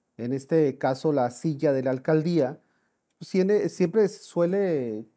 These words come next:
criticar que, pues, nosotros decimos se vuelven loquitos, ¿no? Vaya, es decir, se, se enferman de poder y entonces se abstraen de la realidad, la realidad que vive el pueblo a diario. ¿A ti qué tanto te afectó llegar a esa posición de poder?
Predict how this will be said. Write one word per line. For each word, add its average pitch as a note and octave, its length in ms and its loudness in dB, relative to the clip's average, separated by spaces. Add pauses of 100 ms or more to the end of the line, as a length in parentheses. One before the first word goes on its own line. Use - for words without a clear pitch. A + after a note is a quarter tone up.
criticar D#3+ 760 2
que, D3+ 680 -4
pues, - 220 -20
nosotros D3 360 -6
decimos F3 320 -2
se - 40 0
vuelven D3+ 300 0
loquitos, D#3+ 420 -4
¿no? C3+ 280 -4
Vaya, C#3+ 220 0
es D3+ 60 -2
decir, D3 300 -8 (300)
se, D#3 320 0
se D#3 360 2
enferman E3+ 460 2
de E3 100 2
poder D#3 540 6 (480)
y D#3+ 120 2
entonces D#3+ 460 0
se A#2+ 380 -2
abstraen E3 540 2
de D#3+ 100 4
la D3 120 2
realidad, D3+ 640 2
la D3 140 2
realidad C#3+ 320 2
que F3+ 100 -2
vive D3+ 160 2
el D3+ 80 0
pueblo C#3+ 360 2
a C#3+ 60 2
diario. D3+ 380 2 (360)
¿A D3 100 -2
ti F3 140 -4
qué E3+ 80 -6
tanto E3+ 280 -4
te - 80 -2
afectó D3+ 320 -6
llegar D3 220 0
a D3+ 60 -2
esa D3+ 160 -4
posición C3+ 300 -8
de C#3 60 -6
poder? C3 240 -8